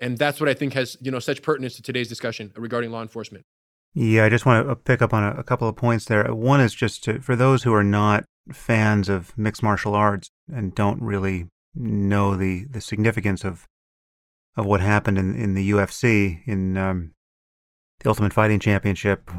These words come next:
Speaker 2: which, uh, law-, it was, it was nineteen ninety-three, right? It was the first one?
Speaker 1: Correct. Oc-, yeah, November, yeah, November twelfth, nineteen ninety-three.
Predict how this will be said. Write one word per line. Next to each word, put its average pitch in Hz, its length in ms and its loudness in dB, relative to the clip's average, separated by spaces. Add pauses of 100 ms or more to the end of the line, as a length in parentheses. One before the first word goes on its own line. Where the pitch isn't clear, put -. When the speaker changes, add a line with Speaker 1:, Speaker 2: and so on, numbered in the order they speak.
Speaker 2:
which, 104 480 -6
uh, 98 180 0
law-, 104 240 -2
it 113 60 -2
was, 107 160 -4
it 135 120 -4
was 123 120 -4
nineteen 131 260 4
ninety-three, 110 520 4
right? 98 180 2
It - 20 2
was 92 120 -6
the - 60 -16
first 107 300 0
one? 113 120 2
Speaker 1:
Correct. 120 300 -2
Oc-, 117 240 -12
yeah, 117 200 -2
November, 123 640 -6 (520)
yeah, 113 160 -8
November 113 300 -8
twelfth, 117 380 -8
nineteen 117 240 -12
ninety-three. 113 380 -12